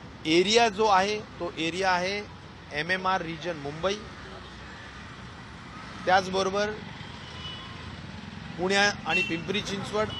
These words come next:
नागपूर. आज संध्याकाळी बारा वाजेपासून हा ऑर्डर फॉलो झाला पाहिजे. हे स-,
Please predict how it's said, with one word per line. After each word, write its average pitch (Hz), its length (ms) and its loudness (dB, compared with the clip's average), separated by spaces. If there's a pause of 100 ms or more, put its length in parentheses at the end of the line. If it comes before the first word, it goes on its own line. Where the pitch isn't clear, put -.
(120)
नागपूर. 147 420 2 (760)
आज 185 340 10 (1040)
संध्याकाळी 190 680 4
बारा 175 580 8
वाजेपासून 160 880 2 (460)
हा 180 360 4 (280)
ऑर्डर 165 360 4 (200)
फॉलो 143 300 2
झाला 131 380 -2
पाहिजे. 139 520 -2 (1040)
हे 175 140 2
स-, - 220 -8